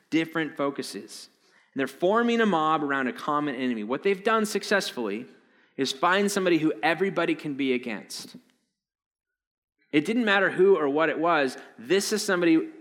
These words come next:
can't we all in agreement from all different walks of life point at and say, "Not good, not good"?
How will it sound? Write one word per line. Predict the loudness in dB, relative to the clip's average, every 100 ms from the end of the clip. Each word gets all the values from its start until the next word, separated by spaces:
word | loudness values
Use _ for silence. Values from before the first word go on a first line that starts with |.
| -8
can't | -2 0 2
we | 0
all | 0 2 4 4 4
in | 2
agreement | 2 2 2 2 0
from | -4 -2
all | 2 2
different | 2 0 2
walks | 2 2
of | 2
life | 2 2 0
point | 0 0
at | 0
and | 0
say, | 0 0 -2
"Not | -4 -2 0 2 2 2
good, | 2 4 2 -2 -8 -20 -20 _ _ _ -6
not | 0 2 2 0
good"? | 2 4 2 0